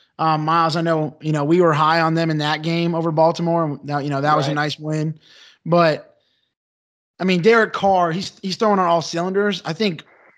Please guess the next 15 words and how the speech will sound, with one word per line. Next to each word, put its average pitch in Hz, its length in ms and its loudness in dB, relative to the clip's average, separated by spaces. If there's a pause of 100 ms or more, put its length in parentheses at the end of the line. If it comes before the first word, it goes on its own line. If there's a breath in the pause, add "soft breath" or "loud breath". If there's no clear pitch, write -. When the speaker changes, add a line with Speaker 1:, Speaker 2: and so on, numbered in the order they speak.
(140)
Speaker 1:
you 180 120 -4
know, 160 180 0
potentially 196 540 -4
the 160 220 -4
over, 196 520 -2
let's 143 160 -10
see 131 220 -6
what 113 120 -6
that, 117 200 -8
that's 123 220 -10
at. 104 260 -8
I - 60 -8
mean, 135 400 -2 (560 loud breath)
potentially 208 460 2
the 175 120 2